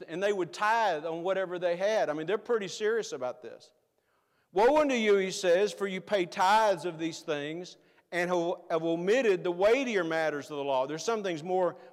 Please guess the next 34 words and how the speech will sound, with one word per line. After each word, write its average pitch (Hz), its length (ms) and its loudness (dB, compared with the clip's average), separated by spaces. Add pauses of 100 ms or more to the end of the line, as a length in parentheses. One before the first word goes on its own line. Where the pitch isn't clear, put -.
weightier 202 440 2
than 170 180 -2
that, 196 240 2
like 170 200 -4
judgment 175 600 0
and 160 160 -6
mercy 185 400 0
and 160 160 -6
faith. 202 340 -2 (720)
But 180 160 -4
then 302 160 0
notice 254 300 0
what 202 100 -4
he 196 80 -4
said 180 260 -4
in 143 80 -6
there. 120 280 -6 (480)
He 220 100 -2
didn't 302 220 -4
say 220 180 2
you 196 180 -2
shouldn't 190 400 -2
tithe 196 400 2
on 147 120 -4
those 135 200 -6
things. 143 320 -10
He 180 80 -6
said, 156 240 -2 (340)
"These 247 460 0 (140)
ought 247 400 4
ye 190 240 -2
to 180 240 -4
have 165 240 0
done, 127 420 -6